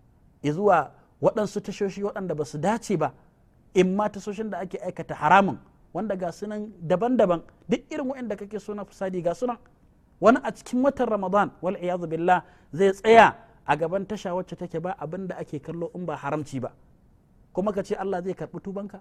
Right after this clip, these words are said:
kuma ka ce Allah zai ma rahama a cikin watan Ramadan, ka kalli tashoshin banza. To wannan yana nuna mana cewa ni'ima da Allah maɗaukakin sarki ya ma ta gani, ba ka yi amfani da ita ba, ba ka gode wa Allah ba.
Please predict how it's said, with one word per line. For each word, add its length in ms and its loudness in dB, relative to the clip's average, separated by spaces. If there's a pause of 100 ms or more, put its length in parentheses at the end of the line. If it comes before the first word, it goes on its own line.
(120)
kuma 200 0
ka 100 -4
ce 140 -6
Allah 260 -4
zai 100 -4
ma 160 -6
rahama 320 -4 (240)
a 100 0
cikin 260 -8
watan 260 -2
Ramadan, 420 2 (1040)
ka 80 -8
kalli 240 2
tashoshin 420 -4
banza. 280 -2 (1600)
To 280 2 (100)
wannan 520 2
yana 240 0
nuna 240 -6
mana 200 -6
cewa 420 -4 (520)
ni'ima 540 4 (220)
da 160 -2
Allah 260 -2
maɗaukakin 520 -8
sarki 380 -8
ya 80 -6
ma 160 -6
ta 140 -4
gani, 320 0 (180)
ba 100 -4
ka 120 -8
yi 40 -12
amfani 340 -4
da 80 0
ita 180 -8
ba, 80 -10
ba 120 -4
ka 100 -6
gode 280 2
wa 60 -2
Allah 220 0
ba. 80 -12